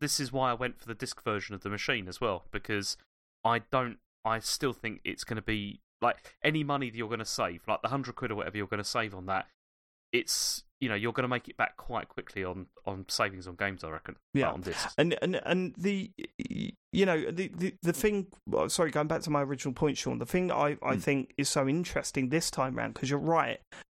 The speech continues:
Speaker 2: when next gen games come out, they always have a higher price point, and then they slowly come back down to what we used to, right? But I think the difference this time is that one, like, Sony are going one way with it,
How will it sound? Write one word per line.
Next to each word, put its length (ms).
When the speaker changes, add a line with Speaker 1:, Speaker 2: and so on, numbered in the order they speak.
Speaker 2:
when 180
next 240
gen 260
games 360
come 180
out, 320
they 160
always 320
have 300
a 60
higher 260
price 320
point, 420
and 180
then 200
they 120
slowly 920
come 280
back 300
down 240
to 140
what 180
we 100
used 300
to, 160
right? 300
But 240
I 80
think 420
the 100
difference 360
this 160
time 280
is 120
that 180
one, 600
like, 220
Sony 680
are 60
going 240
one 220
way 120
with 200
it, 280